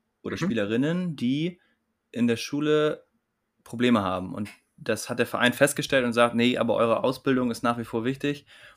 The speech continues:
Speaker 1: und deswegen
Speaker 2: Richtig.
Speaker 1: gibt ihr
Speaker 2: Korrekt,
Speaker 1: hier“, okay.
Speaker 2: korrekt.
Speaker 1: Okay, das muss ich kurz
Speaker 2: Genau so,
Speaker 1: einordnen.
Speaker 2: genau so.
Speaker 1: Weil, weil bei uns ist es so, ähm, dass wir, äh, in Bremen halt auch Sportschulen haben, an denen dann eben halt die Leute,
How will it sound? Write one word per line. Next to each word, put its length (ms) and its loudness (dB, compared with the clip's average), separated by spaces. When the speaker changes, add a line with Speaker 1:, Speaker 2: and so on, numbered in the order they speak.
Speaker 1:
und 160 -6
deswegen 640 2
Speaker 2:
Richtig. 320 2
Speaker 1:
gibt 180 -4
ihr 40 4
Speaker 2:
Korrekt, 220 6
Speaker 1:
hier“, 40 -8
okay. 220 -4
Speaker 2:
korrekt. 280 -2
Speaker 1:
Okay, 220 -2
das 120 -2
muss 140 -4
ich 80 -8
kurz 100 4
Speaker 2:
Genau 160 6
so, 80 2
Speaker 1:
einordnen. 260 -4
Speaker 2:
genau 120 -6
so. 160 -12
Speaker 1:
Weil, 320 4
weil 160 6
bei 60 4
uns 180 4
ist 140 -2
es 60 -6
so, 280 4
ähm, 320 4
dass 200 -6
wir, 300 4
äh, 400 -6
in 120 -2
Bremen 280 2
halt 140 -2
auch 120 -6
Sportschulen 720 -2
haben, 280 0
an 160 -2
denen 220 -2
dann 160 -2
eben 240 -4
halt 180 -6
die 200 -2
Leute, 1300 2